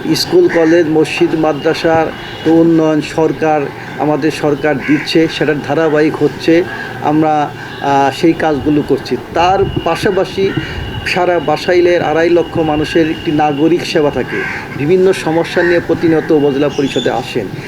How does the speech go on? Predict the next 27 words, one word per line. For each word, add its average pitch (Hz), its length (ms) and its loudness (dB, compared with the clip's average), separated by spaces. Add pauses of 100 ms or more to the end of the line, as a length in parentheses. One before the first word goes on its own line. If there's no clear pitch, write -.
(200)
সেই 160 120 4
সমস্যাগুলো 156 640 0
শোনা 147 500 0 (320)
এবং 147 220 2
সমাধান 147 640 0
কল্পে 156 380 2 (320)
কার্যকরী 147 580 0
পদক্ষেপ 139 420 0 (100)
গ্রহণ 143 260 2
করা, 147 280 0 (300)
আমি 151 200 0
সেই 147 240 0
কাজগুলো 139 500 0
কিন্তু 139 400 0 (340)
প্রতিনিয়ত 165 560 2 (100)
করে 131 160 4
এসেছি। 120 400 -2 (400)
আমি 165 220 4
মনে 180 220 4
করতাম 180 540 0 (320)
এই 175 160 4
মালিক 170 580 4
হচ্ছে 180 420 2 (160)
বাসাইলের 143 420 2
জনগণ। 110 560 0 (220)
মালিক 147 340 2 (100)
পক্ষকে 165 540 0